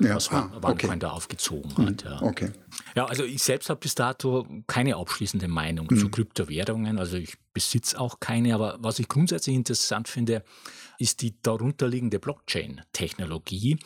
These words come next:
Speaker 1: Ja.
Speaker 2: weil für die gibt es wirklich viele unterschiedliche Einsatzmöglichkeiten.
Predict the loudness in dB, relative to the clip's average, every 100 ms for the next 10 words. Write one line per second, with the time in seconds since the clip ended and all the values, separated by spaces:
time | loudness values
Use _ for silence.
0 | -4 2 4 2 -8 -2 0 0 -2 0
1 | 0 0 0 0 2 0 0 -4 -14 -12
2 | -4 0 2 2 0 0 0 0 2 0
3 | 0 -2 -2 -4 -6 -6 -6 -6 -4 -4